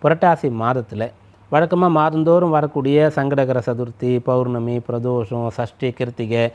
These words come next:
இதெல்லாம் வந்துட்டு இருக்கும். நம்ம வந்து மிக விசேஷமா இந்த மாதத்துல மட்டும்தான் இது இருக்கு அப்படின்றது என்ன அப்படின்னு பார்க்குறோம். அதுல வந்து மகாலய அமாவாசைன்னு சொல்லக்கூடிய ஒரு விஷயம் இருந்தது, அப்புறம் நவராத்திரின்னு சொல்லக்கூடியது இருந்தது,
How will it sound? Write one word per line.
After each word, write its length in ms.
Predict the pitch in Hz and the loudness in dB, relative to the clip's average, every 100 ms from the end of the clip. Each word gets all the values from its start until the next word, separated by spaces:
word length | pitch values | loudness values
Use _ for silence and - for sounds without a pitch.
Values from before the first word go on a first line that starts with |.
| - - | -10 -6
இதெல்லாம் 680 | 123 127 131 131 147 185 143 | 0 2 2 2 2 2 0
வந்துட்டு 260 | 120 120 | -4 -8
இருக்கும். 240 | 104 - - _ - - | -12 -14 -20 _ -20 -8
நம்ம 180 | 139 147 | -2 0
வந்து 180 | 165 196 | 2 2
மிக 200 | 165 147 | 2 2
விசேஷமா 560 | 147 147 202 202 214 | 2 2 2 2 2
இந்த 240 | 208 165 156 | 2 2 0
மாதத்துல 480 | 143 170 196 196 175 | 2 2 0 0 0
மட்டும்தான் 520 | 170 - 208 233 226 | -2 -2 0 2 2
இது 140 | 165 156 | 2 0
இருக்கு 280 | 170 160 165 | 0 -4 -6
அப்படின்றது 420 | 131 139 151 180 180 139 | -4 -2 0 2 2 0
என்ன 240 | 131 135 | -2 -2
அப்படின்னு 220 | 120 131 117 | -2 -2 -2
பார்க்குறோம். 360 | 95 107 165 269 _ _ - | -4 -4 -6 -8 _ _ 2
அதுல 300 | 143 202 233 | 2 4 2
வந்து 380 | 170 160 226 170 | 2 2 2 2
மகாலய 420 | 135 151 165 135 | 0 0 0 0
அமாவாசைன்னு 600 | 131 139 127 113 135 139 | 0 0 0 0 -4 -4
சொல்லக்கூடிய 380 | 120 117 113 113 | -4 -4 -4 -4
ஒரு 120 | 104 | -4
விஷயம் 320 | 104 131 120 117 104 113 | -6 -4 -6 -8 -10 -8
இருந்தது, 440 | 110 104 107 226 - - - | -6 -6 -6 -6 -8 -16 -4
அப்புறம் 280 | 151 185 | 0 2
நவராத்திரின்னு 680 | 147 156 175 165 151 147 147 | 4 4 4 2 0 -2 -2
சொல்லக்கூடியது 440 | 117 117 107 104 104 | -4 -4 -6 -6 -6
இருந்தது, 380 | 107 101 175 | -6 -6 -6